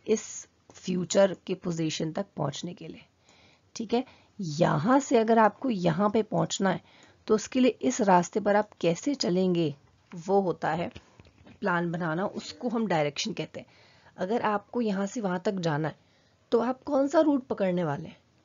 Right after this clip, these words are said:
कैसे जाएंगे, कैसे प्लान बनाया है, वो आपको डायरेक्शन देगा। कोई एग्जाम निकालना है, तो आप छः महीने तक कैसे कैसे अपना दिन, अ, स्पेंड करने वाले हैं,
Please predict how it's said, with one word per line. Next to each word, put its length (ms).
कैसे 380
जाएंगे, 380
कैसे 320
प्लान 340
बनाया 280
है, 180
वो 80
आपको 280
डायरेक्शन 520
देगा। 280
कोई 260
एग्जाम 400
निकालना 460
है, 160
तो 80
आप 360
छः 240
महीने 260
तक 140
कैसे 340
कैसे 360
अपना 280
दिन, 320
अ, 200
स्पेंड 440
करने 280
वाले 260
हैं, 240